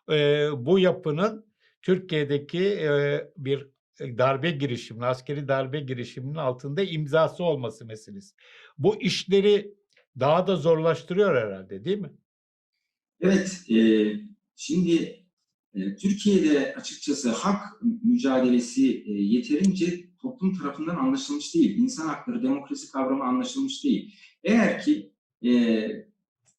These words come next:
Speaker 2: bir insan suçluysa ona her türlü haksızlığın hak olduğu düşünülür. Biz, e, mecliste cezaevlerinin durumu, insan hakları, gözaltı merkezlerinin durumunu gündeme getirdiğimizde,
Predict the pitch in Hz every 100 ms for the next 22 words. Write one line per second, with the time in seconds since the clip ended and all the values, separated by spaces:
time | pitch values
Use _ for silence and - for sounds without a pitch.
0 | _ _ - 254 226 160 143 135 - -
1 | - - - 131 175 226 - 208 202 -
2 | - - 175 185 165 185 262 202 - 139
3 | 139 143 156 - 147 139 151 196 196 214
4 | 214 170 143 151 151 147 - - 226 -
5 | 175 - - _ _ _ 233 202 - -
6 | _ _ _ 110 117 101 98 120 208 196
7 | 196 - 180 156 160 170 165 160 156 147
8 | 139 - 120 139 143 131 131 131 123 127
9 | 147 143 139 139 135 135 135 127 123 139
10 | 135 143 139 135 139 127 135 139 135 139
11 | 139 131 135 139 135 135 - 127 139 135
12 | 135 - 202 220 -